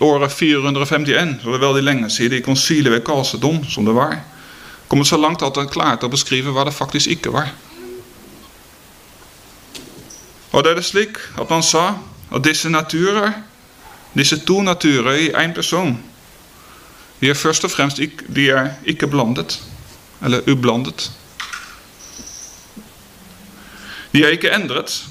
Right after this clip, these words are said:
så den naturen har ikke endret sin, sine egenskaper. Fylt ut menneske, og fylt ut Gud. Og de ik-, de er ikke delt.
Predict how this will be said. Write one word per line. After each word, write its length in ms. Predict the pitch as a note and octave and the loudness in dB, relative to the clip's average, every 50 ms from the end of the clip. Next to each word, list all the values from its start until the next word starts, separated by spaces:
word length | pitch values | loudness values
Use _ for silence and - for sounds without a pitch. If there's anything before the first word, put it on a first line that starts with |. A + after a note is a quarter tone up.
| - - | -12 -6
så 160 | - - C3 | -4 0 0
den 120 | C#3 D3+ | 2 2
naturen 440 | D#3 D#3 D3+ - F3 E3+ D3+ C3+ C3+ | 2 2 0 0 0 2 2 2 2
har 160 | C3 C#3 D#3 | 0 0 0
ikke 260 | D3 D3 D3 C#3 B2 G2 | 0 0 0 -2 -2 -2
endret 280 | D3 D#3+ C3 C3+ C#3 | -2 -2 -2 -2 -2
sin, 360 | - - C#3 C3+ - - A#2+ | 0 0 0 0 0 0 0
sine 220 | - - D3 C3+ B2+ | 2 2 2 2 2
egenskaper. 800 | C3 D3+ B2+ A#2+ B2+ - - - - - A#2 A#2 A#2 - D#3 E3 D#3+ - - | 2 0 0 -2 -2 -2 -2 -2 0 0 -2 -4 -2 -2 -2 -2 -4 -6 -10
Fylt 300 | - - - D3+ D#3+ F3+ | -6 0 2 2 2 2
ut 140 | A3 G3+ G#3 | 0 -2 -2
menneske, 420 | F#3+ F3 C#3 A#2+ - - - - - C#3+ - - - | -2 -2 0 0 0 -2 -2 -4 -6 -10 -10 -14 -14
og 100 | - C3 | -12 -10
fylt 300 | - - C#3+ C#3+ D3+ D3 | -4 0 2 2 2 2
ut 140 | F3+ F3 - | -2 -4 -4
Gud. 320 | - - C3+ - E3 - - - - - - - - - - - - - - - - - - - - - - - - - - - - - - - - - - - - - - - - - - - - - - - - - - - - - - - - - - - - - - - - - - - - - - - | -4 -4 -4 -4 -6 -8 -12 -18 -20 -20 -20 -20 -20 -20 -20 -20 -20 -20 -20 -20 -20 -20 -20 -20 -20 -20 -20 -20 -20 -20 -20 -20 -20 -20 -20 -20 -20 -20 -20 -20 -20 -20 -20 -20 -20 -20 -20 -20 -20 -20 -20 -20 -20 -20 -20 -20 -20 -20 -20 -20 -20 -20 -20 -20 -20 -20 -20 -20 -20 -20 -20 -20 -20 -20 -8 -4
Og 100 | - C3+ | 0 2
de 60 | D3 | 2
ik-, 440 | D#3 - - F3+ F3 - - - C3+ | 2 2 2 0 -2 -6 -10 -4 0
de 100 | D3 D3 | 2 2
er 40 | C#3+ | 4
ikke 220 | A2 E3+ E3+ - | 2 2 0 -2
delt. 440 | B2+ C3 C3+ D#3 F#3+ - - - - | 0 2 0 0 0 -2 -8 -12 -14